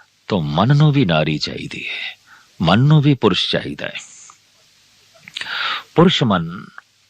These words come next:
ਪ੍ਰਭਾਵਿਤ ਹੁੰਦਾ ਹੈ ਭਾਵਨਾ ਤੇ, ਦਇਆ ਤੇ। ਨਾਰੀ ਮਨ ਪ੍ਰਭਾਵਿਤ ਹੁੰਦਾ ਹੈ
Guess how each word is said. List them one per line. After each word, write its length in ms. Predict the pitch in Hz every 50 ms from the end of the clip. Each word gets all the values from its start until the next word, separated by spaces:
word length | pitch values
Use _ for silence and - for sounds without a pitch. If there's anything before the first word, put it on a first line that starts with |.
| _ -
ਪ੍ਰਭਾਵਿਤ 560 | 104 90 82 - 85 101 123 139 147 - 120
ਹੁੰਦਾ 240 | 92 82 85 85 82
ਹੈ 340 | 87 - - - - - _ _ _ _ _ _ _ - 87 71
ਭਾਵਨਾ 500 | 65 71 80 92 101 110 117 107 - -
ਤੇ, 400 | - - - - - - - - - - _ _ _ _ _ _ _ _ _ _ _ _ _ - - 78
ਦਇਆ 320 | 85 95 104 107 90 -
ਤੇ। 180 | - - - - - - - - - - - - - - _ _ _ _ _ _ _ _ _ _ _ _ _ _ - - - - - - - - - - - - - - 120
ਨਾਰੀ 420 | 104 113 120 127 135 170 180 160
ਮਨ 320 | 131 117 120 135 143 135
ਪ੍ਰਭਾਵਿਤ 560 | 123 - 120 92 87 98 113 135 151 156 - 110
ਹੁੰਦਾ 240 | 85 85 78 73
ਹੈ 360 | - - - - - - -